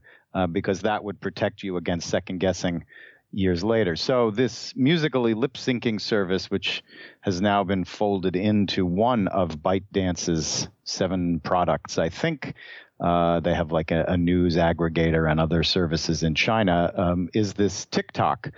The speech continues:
which I guess your grandchildren and, and my youngest child, uh,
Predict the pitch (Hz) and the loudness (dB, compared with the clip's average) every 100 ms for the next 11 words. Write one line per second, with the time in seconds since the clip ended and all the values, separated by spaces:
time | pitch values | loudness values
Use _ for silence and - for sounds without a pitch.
0 | - - - - 101 98 95 95 98 107 | -16 -20 -18 -4 -2 0 0 0 -2 -2
1 | 107 101 98 104 92 110 95 101 87 87 | 0 0 2 2 2 0 0 2 2 2
2 | 87 90 87 85 - 95 92 90 98 90 | 2 4 2 0 0 4 4 4 2 0
3 | - - 104 90 87 76 - - 87 85 | -4 -4 0 2 2 0 -10 -8 -2 0